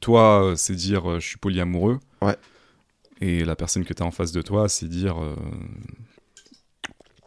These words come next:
Speaker 2: Je suis polyamoureux et j'aime le cul. » <laughs>
Speaker 1: Aussi. Donc polybaiser aussi.
Speaker 2: <laughs>
Speaker 1: Ou,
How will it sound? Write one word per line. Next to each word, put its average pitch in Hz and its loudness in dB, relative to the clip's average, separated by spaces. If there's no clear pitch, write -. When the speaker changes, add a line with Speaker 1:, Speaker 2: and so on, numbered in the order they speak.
Speaker 2:
Je - -8
suis - 2
polyamoureux 110 12
et 113 12
j'aime 123 12
le 117 12
cul. » - 4
<laughs> - 10
Speaker 1:
Aussi. 123 6
Donc 107 0
polybaiser 117 8
aussi. 120 10
Speaker 2:
<laughs> - 0
Speaker 1:
Ou, 107 2